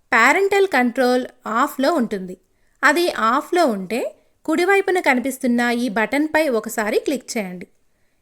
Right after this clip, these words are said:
క్లిక్ చేసిన తర్వాత అది పిన్ సెట్ చేయమని అడుగుతుంది. ఏదైనా నాలుగు అంకెల పిన్ నెంబర్ను ఇక్కడ సెట్ చేయండి.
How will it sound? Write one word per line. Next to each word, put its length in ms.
క్లిక్ 300
చేసిన 280
తర్వాత 500
అది 320
పిన్ 220
సెట్ 420
చేయమని 380
అడుగుతుంది. 560
ఏదైనా 500
నాలుగు 460
అంకెల 380
పిన్ 300
నెంబర్ను 480
ఇక్కడ 340
సెట్ 400
చేయండి. 340